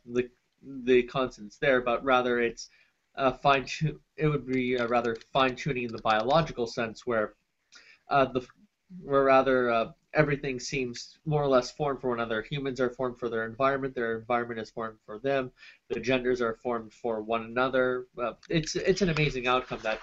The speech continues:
could be explained now through evolution, through, uh, a look at, uh, at the process of evolution, but at that time would have been something kinda similar to a, a f-,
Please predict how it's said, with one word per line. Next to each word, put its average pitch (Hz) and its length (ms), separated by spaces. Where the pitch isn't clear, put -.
could 160 180
be 127 140
explained 123 400
now 135 300
through 123 380
evolution, 143 640
through, 131 600
uh, 117 240
a 135 100
look 127 280
at, 127 80
uh, 123 60
at 120 460
the 139 100
process 127 400
of 117 120
evolution, 123 520
but 113 240
at 156 180
that 139 240
time 127 280
would 120 120
have 113 120
been 110 300
something 120 440
kinda 165 360
similar 107 440
to 107 220
a, - 40
a 123 100
f-, - 140